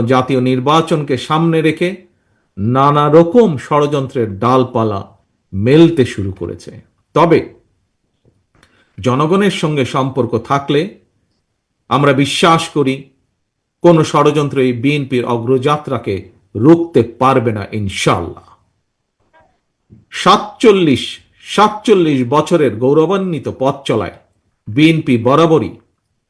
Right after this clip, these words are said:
দেশের গণতান্ত্রিকামী জনগণের সহযোগিতা এবং সমর্থন পেয়ে এসেছে। তাই আসুন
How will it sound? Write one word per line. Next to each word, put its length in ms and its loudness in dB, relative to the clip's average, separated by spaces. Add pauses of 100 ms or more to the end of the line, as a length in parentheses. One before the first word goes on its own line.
(220)
দেশের 420 0 (400)
গণতান্ত্রিকামী 800 0
জনগণের 560 0 (340)
সহযোগিতা 760 0
এবং 280 -2
সমর্থন 720 -2
পেয়ে 340 2
এসেছে। 340 -12 (380)
তাই 200 -2
আসুন 360 4